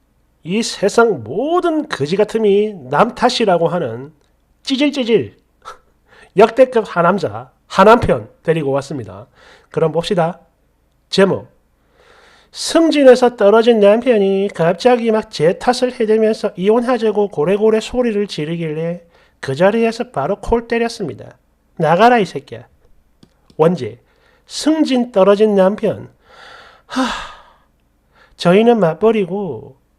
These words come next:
또 야근도 많아 늘 바쁜 사람들입니다. 그나마 이제 아이들이 어느 정도 컸기 때문에 정말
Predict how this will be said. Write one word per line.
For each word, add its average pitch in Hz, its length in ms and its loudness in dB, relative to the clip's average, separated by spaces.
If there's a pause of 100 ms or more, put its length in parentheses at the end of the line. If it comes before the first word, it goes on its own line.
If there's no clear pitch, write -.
(220)
또 180 140 -2
야근도 233 460 2
많아 185 360 4
늘 226 220 2
바쁜 185 340 -2
사람들입니다. 240 840 0 (480)
그나마 175 840 2
이제 170 240 0
아이들이 214 600 2
어느 185 260 0
정도 240 300 0
컸기 339 380 -4
때문에 170 680 2
정말 233 600 4